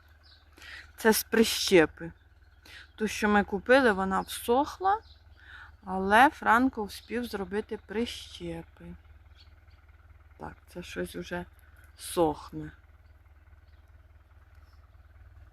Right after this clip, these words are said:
Полуниця в мене ще тут. Вчора жменьку зібрала.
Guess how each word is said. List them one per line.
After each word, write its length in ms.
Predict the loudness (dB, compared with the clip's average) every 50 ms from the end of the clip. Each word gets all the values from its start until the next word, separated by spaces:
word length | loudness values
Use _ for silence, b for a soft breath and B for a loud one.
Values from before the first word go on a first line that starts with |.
| -20 -20 -20 -20 -20 -18 -10
Полуниця 680 | -8 -6 -4 -2 -2 0 2 2 0 0 0 -2 0
в 40 | 2
мене 280 | 4 4 4 4 2 0
ще 240 | -2 -6 -10 -12 -12
тут. 400 | -10 -8 -8 -8 -8 -12 -18 -20 -20 -20 -20 -20 -20 -20 -20 -20 -20 -20 -20 -20 B B B B B B B B B B -10
Вчора 280 | -6 -2 2 2 2
жменьку 520 | 2 2 2 2 2 2 0 -2 -4 -10 -6
зібрала. 680 | -4 -4 -4 -2 2 4 4 4 4 2 0 -4